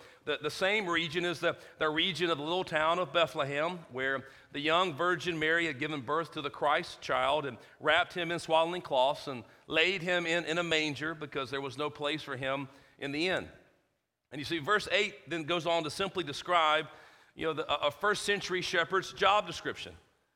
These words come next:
right, which was to, to live and to sleep out in the field among the sheep, keeping watch over their flock by night. But, but as we're going to see, the shepherds are important to this passage because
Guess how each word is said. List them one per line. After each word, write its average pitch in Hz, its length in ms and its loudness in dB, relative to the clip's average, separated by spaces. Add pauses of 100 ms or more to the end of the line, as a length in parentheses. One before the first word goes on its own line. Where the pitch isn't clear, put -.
right, 143 160 -2
which 160 180 -4
was 170 320 0
to, - 120 -12
to 180 200 -2
live 180 480 4
and 156 140 0
to 160 100 -4
sleep 185 400 -2
out 160 240 4
in 185 120 -4
the 170 80 -4
field 131 420 -4 (220)
among 175 420 2
the 175 80 -2
sheep, 123 380 -4
keeping 156 300 -6
watch 160 320 4
over 147 160 -2
their 143 120 0
flock 123 520 -2
by 120 160 2
night. 131 400 -2 (720)
But, 147 160 0
but 160 80 4
as 175 260 4
we're 165 100 -4
going 160 140 0
to 143 60 -4
see, 214 340 -2
the 160 100 -2
shepherds 185 460 0
are 151 180 2
important 165 720 0 (280)
to 170 100 -4
this 156 180 -4
passage 190 680 0
because 160 460 2